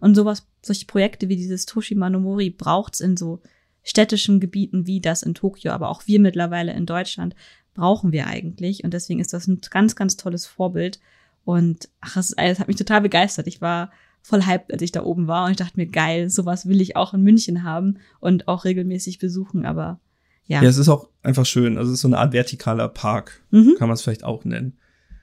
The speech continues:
Speaker 2: Und ein schönes Projekt. Hat mir Spaß gemacht, mir das
Speaker 1: Total.
Speaker 2: anzuschauen. Ich hab davon erfahren in einem Vortrag über Architektur. Ich weiß gar nicht mehr, worum es ging. Ach doch, ich war in Shimokitazawa bei einem Vortrag, wie man Stadtbegrünung umsetzen könnte. Und da war das eines der, der Fallbeispiele.
Speaker 1: Hängt alles
Speaker 2: Ähm,
Speaker 1: zusammen.
Speaker 2: hängt alles zusammen.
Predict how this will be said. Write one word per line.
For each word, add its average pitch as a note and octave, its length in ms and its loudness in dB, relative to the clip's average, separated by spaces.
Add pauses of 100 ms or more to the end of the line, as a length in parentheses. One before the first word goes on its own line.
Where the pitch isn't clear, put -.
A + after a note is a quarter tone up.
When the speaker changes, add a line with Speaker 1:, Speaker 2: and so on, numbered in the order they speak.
(120)
Speaker 2:
Und A2+ 560 0 (100)
ein B2+ 60 2
schönes B2 340 4
Projekt. - 560 -6 (240)
Hat A#2 140 -2
mir B2 100 -2
Spaß G#2+ 320 -6
gemacht, A#2 500 -6
mir G3+ 60 2
das A2+ 120 0
Speaker 1:
Total. F3+ 180 0
Speaker 2:
anzuschauen. B2+ 580 -6
Ich - 120 -6
hab A#2 160 -2 (140)
davon A2+ 280 0
erfahren A#2 460 -2
in A#2 100 -4
einem A2+ 220 -4
Vortrag C#3 640 -4 (160)
über A#2+ 240 -4
Architektur. - 680 -2
Ich B2 120 -4
weiß A2 140 -8
gar G#2+ 100 -4
nicht G2+ 120 -8
mehr, G#2+ 100 -4
worum G#2+ 200 -4
es A#2 140 -8
ging. A#2 240 -8 (1000)
Ach - 80 -8
doch, C3 160 4
ich - 120 -8
war A2+ 80 4
in A#2+ 80 2
Shimokitazawa B2 880 2
bei G2+ 100 -4
einem G#2+ 160 -4
Vortrag, A#2+ 640 -6 (260)
wie B2 100 6
man A#2+ 160 4
Stadtbegrünung A#2 640 -2
umsetzen A2 420 -4
könnte. A2 260 -6
Und A2 100 -6
da G#2+ 120 -4
war A#2+ 140 0
das A2+ 160 -4
eines A#2+ 280 -6
der, A#2+ 320 -8
der B2 140 -12
Fallbeispiele. A#2 800 -6
Speaker 1:
Hängt G3+ 240 4
alles A#3 240 0
Speaker 2:
Ähm, - 40 -4
Speaker 1:
zusammen. A#3+ 440 -2
Speaker 2:
hängt A#2+ 140 4
alles B2 240 2
zusammen. A2+ 420 0